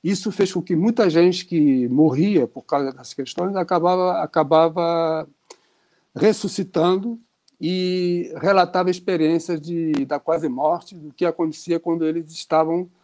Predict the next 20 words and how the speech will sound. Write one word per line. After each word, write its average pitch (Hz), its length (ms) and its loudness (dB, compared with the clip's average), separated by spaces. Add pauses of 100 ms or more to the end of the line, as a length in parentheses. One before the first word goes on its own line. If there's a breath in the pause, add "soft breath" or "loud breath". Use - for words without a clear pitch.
(140)
clinicamente 185 680 0
mortos. - 760 -4 (640)
Então, 190 300 2
pode 233 260 2
passar 160 280 -2
o - 40 -10
próximo 147 380 -4
quadro, 120 480 0
por - 100 -16
favor? 143 300 -8 (3250 soft breath)
Então, 175 640 2 (140)
é, 143 1160 0 (360)
quais 247 280 -2
são, 202 680 -4
todos 247 200 -6
esses 226 180 -10
pesquisadores 180 800 -6
fizeram, 160 960 -4
fizeram, 165 520 -2
elencaram 190 920 0